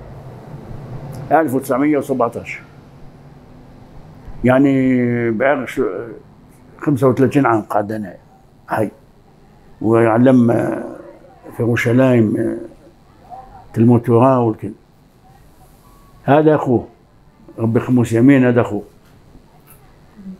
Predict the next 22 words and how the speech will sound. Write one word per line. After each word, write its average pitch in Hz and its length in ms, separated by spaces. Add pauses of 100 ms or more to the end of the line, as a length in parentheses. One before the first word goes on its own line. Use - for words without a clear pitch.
(320)
أخوه. - 260 (160)
ما 104 80
عنديش، 117 380
ما 107 120
عندناش 127 320
تصوير 107 280
متاعو. 104 380 (1300)
خاطر 113 440
ألف 120 160
وثمانمية 123 680
وسبعة 113 680
وثمانين 117 460
إيفو. 113 300 (1900)
شكون 107 140
عنده 107 420
تص-، 110 360
تصوير؟ 104 320 (1160)
وعملنا 123 500
له 127 160
اللولا 120 600 (1600)
كنا 127 280
أربعمية 120 540